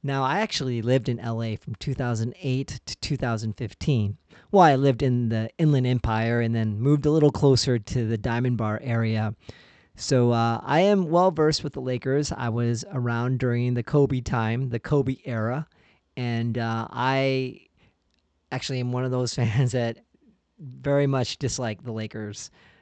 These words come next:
Um, you could even almost use the word hate, only because when I was in Portland, Oregon, they defeated my Trailblazers, and we had a fourth quarter meltdown in the two thousand Western Conference Finals.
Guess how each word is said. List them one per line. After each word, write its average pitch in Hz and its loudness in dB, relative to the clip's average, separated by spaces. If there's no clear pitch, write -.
Um, 113 -6
you 151 -2
could 180 -2
even 160 2
almost 147 0
use 135 -2
the 123 -8
word 123 0
hate, 113 -4
only 170 4
because 139 0
when 127 -6
I 123 -4
was 123 -2
in 110 -2
Portland, 131 -2
Oregon, 151 0
they 139 2
defeated 139 2
my 117 0
Trailblazers, 113 0
and 117 -2
we 120 0
had 117 0
a 110 -2
fourth 139 0
quarter 139 0
meltdown 123 0
in 120 -2
the 113 -2
two - -6
thousand 120 -2
Western 117 -4
Conference 113 -8
Finals. 190 0